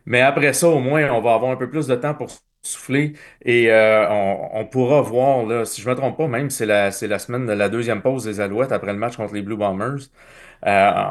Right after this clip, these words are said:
on, tu sais, on, on va avoir plus de temps pour récupérer des éléments, je pense, et, et, euh, peut-être, là, euh, je sais que Jason Maas n'aime pas parler de la saison entière, mais peut-être que là, ça va y tenter plus de parler que les deux premiers tiers sont complétés puis se concentrer sur le dernier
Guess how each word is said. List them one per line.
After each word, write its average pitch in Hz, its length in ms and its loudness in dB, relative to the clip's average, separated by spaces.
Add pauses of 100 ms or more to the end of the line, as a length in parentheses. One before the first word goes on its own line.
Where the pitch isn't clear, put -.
(280)
on, 104 320 -6
tu - 100 -20
sais, - 140 -4
on, 131 260 4
on 107 40 0
va 117 160 4
avoir 127 260 4
plus 135 200 0
de 120 100 2
temps 131 200 -2
pour 120 180 -6
récupérer 120 640 0
des 110 220 -2
éléments, 104 340 -4
je - 80 -14
pense, 117 400 -4
et, 92 160 -4 (240)
et, 95 320 0
euh, 90 380 0
peut-être, 143 480 2
là, 120 280 4 (460)
euh, 98 400 -6 (600)
je - 100 -14
sais 151 100 0
que 147 60 0
Jason 131 320 4
Maas 147 220 6
n'aime 123 100 0
pas 151 120 -4
parler 135 340 0
de 117 100 -6
la 107 100 2
saison 123 400 -2
entière, 131 520 0
mais 113 100 -6
peut-être 165 280 -4
que 139 80 0
là, 127 160 2
ça 139 120 0
va 117 140 0
y 113 40 -6
tenter 120 280 -2
plus 131 220 -6
de 120 80 0
parler 113 360 -4
que 131 80 -14
les 110 100 -4
deux 123 140 -2
premiers 113 320 -2
tiers 123 260 0
sont 117 160 -4
complétés 113 540 -4
puis 127 160 -14
se - 140 -2
concentrer 131 680 -2
sur 131 220 -8
le 117 140 0
dernier 110 480 -2